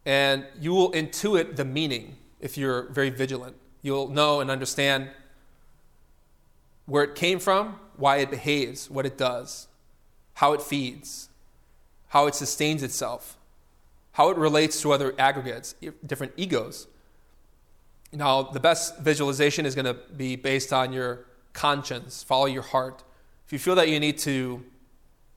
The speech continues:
focus on a spec-, specific ego, one by one, do that. And focus and ask your divinity to help you understand. The next step is just don't identify with it.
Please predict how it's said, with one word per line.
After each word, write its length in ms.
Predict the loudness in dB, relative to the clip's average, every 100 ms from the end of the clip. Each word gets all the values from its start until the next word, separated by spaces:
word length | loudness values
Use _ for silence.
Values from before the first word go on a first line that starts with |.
| _
focus 360 | 0 2 2 2
on 160 | 2 2
a 100 | -2
spec-, 340 | -6 -8 -8
specific 540 | -10 -8 0 0 0 0
ego, 440 | 4 4 4 0 -14 -20 _ _ _
one 220 | 0 2
by 140 | 4 4
one, 380 | 4 2 0 -8 -2
do 160 | 0
that. 280 | 2 -2 -6 -18 _ _ _ _ _ _ _ -18
And 120 | -12 0
focus 580 | 2 4 4 2 -4 -10 -20 _ _ _ _ _ _ _
and 200 | -6 -4 2
ask 280 | 2 2
your 80 | -2
divinity 400 | -2 -2 -2 -2
to 60 | 0
help 180 | 0 0
you 80 |
understand. 640 | -6 -8 -8 -10 -12 -14 -18 -20 -20 _ _ _ _ _ -4
The 80 |
next 160 | 0 2
step 200 | 4 4
is 140 | 2
just 300 | 2 0 0 -4 -20 -20 _ _ -20 _ _ _ _ _ _ _ _ 0
don't 240 | 4 6
identify 540 | 4 4 4 6 4 4
with 140 | 2
it. 140 | 0